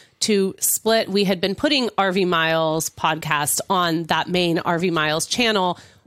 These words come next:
but we decided it was time to give it its own space, its own place to breathe. And we developed the R V Miles YouTube channel, which I think is one of the better business decisions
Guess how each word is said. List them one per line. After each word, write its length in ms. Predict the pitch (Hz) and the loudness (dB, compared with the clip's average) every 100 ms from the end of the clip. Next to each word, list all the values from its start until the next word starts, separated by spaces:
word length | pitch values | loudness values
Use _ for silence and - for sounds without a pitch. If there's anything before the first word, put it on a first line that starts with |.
| _ | _
but 200 | 202 185 | -2 -2
we 160 | 175 196 | 0 -2
decided 680 | 185 185 196 180 175 170 - - | 0 0 0 0 0 -2 -2 -2
it 160 | 190 | 0
was 160 | 196 190 | 0 -2
time 180 | 208 190 | -2 0
to 80 | |
give 140 | 185 170 | 0 2
it 80 | 165 | 0
its 160 | 156 - | -2 -2
own 260 | 196 180 180 | 0 2 2
space, 480 | - - 160 156 180 | 0 0 0 0 -2
its 120 | - - | -6 -2
own 240 | 185 175 | 0 0
place 380 | - 175 156 - | 0 -2 0 -2
to 100 | 175 | -4
breathe. 540 | 262 302 247 208 196 - - - _ - | -2 0 2 2 -2 -6 -16 -20 _ -4
And 220 | 180 185 | 0 2
we 240 | 190 185 | 2 0
developed 640 | 170 185 175 165 165 - - | 0 0 0 0 -2 -4 -2
the 340 | 180 180 175 - | 0 2 0 0
R 140 | 170 | 0
V 120 | 170 | 0
Miles 380 | 175 160 156 147 | 0 0 0 -2
YouTube 300 | 190 196 214 | -2 -2 -2
channel, 320 | - 185 165 | -2 -2 0
which 160 | 165 180 - | -2 -2 -2
I 100 | 208 | -4
think 320 | - 277 302 | 0 -2 0
is 140 | 415 | -6
one 220 | - 415 370 | -4 -4 -2
of 60 | |
the 80 | 240 | -6
better 580 | 165 - 156 165 208 226 - - _ _ _ - | -8 -4 -2 0 0 -2 -8 -20 _ _ _ -2
business 440 | 170 190 254 285 | 0 2 0 0
decisions 840 | - 233 - 165 156 147 147 - | -2 -2 0 -2 -2 -2 -4 -6